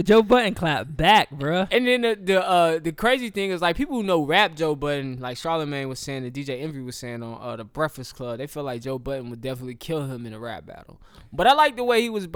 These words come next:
Speaker 2: I didn't know all that was going on at Shady Records.
Speaker 1: Yeah,
Speaker 2: But
Speaker 1: he
Speaker 2: it reminds me a lot of, uh,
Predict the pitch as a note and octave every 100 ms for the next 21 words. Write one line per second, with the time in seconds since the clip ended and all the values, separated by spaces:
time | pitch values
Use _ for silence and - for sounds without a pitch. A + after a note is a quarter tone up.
0 | F3 A#3 C#4+ A3 G#3+ G3 F#3 F#3+ F#3 E3+
1 | D#3+ C#3+ D#3+ D#3 D3+ D#3 D3 C3 B2 C3
2 | B2 B2 B2+ - - _ - - D#3 E3+
3 | F3 D3 D3+ F3 C#4+ D4+ B3 A#3 C4+ D4+
4 | A#3+ A3+ G3+ E3+ F#3 F3+ E3 D3+ D#3+ D3
5 | C#3